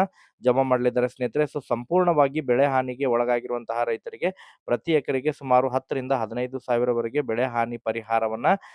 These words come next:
ಜಮಾ ಮಾಡಲಿದ್ದಾರೆ ಸ್ನೇಹಿತರೆ. So ಶೇಕಡ, ಆ, ನಲವತ್ತರಿಂದ ಐವತ್ತು ಪರ್ಸೆಂಟ್ ಪ್ರಮಾಣದಲ್ಲಿ ಬೆಳೆ ಹಾನಿಗೆ ಒಳಗಾಗಿದ್ರೆ ಸುಮಾರು ನಾಲ್ಕರಿಂದ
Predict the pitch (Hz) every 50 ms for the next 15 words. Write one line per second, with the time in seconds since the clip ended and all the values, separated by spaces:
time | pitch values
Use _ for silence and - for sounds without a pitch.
0 | - - _ - 110 101 123 123 131 135 135 131 127 120 120 123 120 127 123 123
1 | - - 123 120 107 - 143 147 147 - - 135 120 - - 135 120 - 143 143
2 | 151 160 151 - _ _ _ _ _ - - 120 117 117 113 123 135 147 151 -
3 | 156 143 131 131 139 139 131 123 123 135 135 - - - 131 123 - - 135 135
4 | 127 - - 117 117 113 120 120 123 123 120 117 123 123 127 135 143 - - -
5 | 110 113 117 131 143 139 127 127 123 123 123 120 131 131 120 120 120 117 120 117
6 | 113 117 110 123 139 151 139 - 135 123 120 117 117 135 170 185 - _ - _
7 | _ _ - 113 120 135 151 165 - - 147 135 127 135